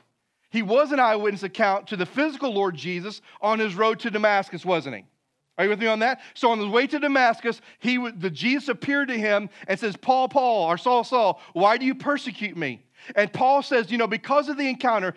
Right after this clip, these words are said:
the physical Lord Jesus I saw, I'm an apostle." Now, why would he tell this church of Colossae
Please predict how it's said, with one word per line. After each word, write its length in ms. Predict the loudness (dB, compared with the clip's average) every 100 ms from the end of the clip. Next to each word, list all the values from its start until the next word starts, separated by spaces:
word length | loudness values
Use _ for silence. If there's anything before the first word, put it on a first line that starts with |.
| -10 -6
the 120 | -6
physical 520 | -4 -2 -2 -2 -2
Lord 200 | -2 -2
Jesus 320 | -2 -4 0
I 140 | 0 0
saw, 220 | 0 0
I'm 240 | 2 0 0
an 80 |
apostle." 580 | -2 0 -2 -2 -10 -16 _ -8
Now, 160 | 0 0
why 240 | 2 0
would 160 | 0 0
he 100 | -2
tell 460 | -2 -2 0 0 0
this 200 | -6 -6
church 320 | -6 -6 -6
of 100 | -6
Colossae 680 | 0 0 0 -2 -2 -2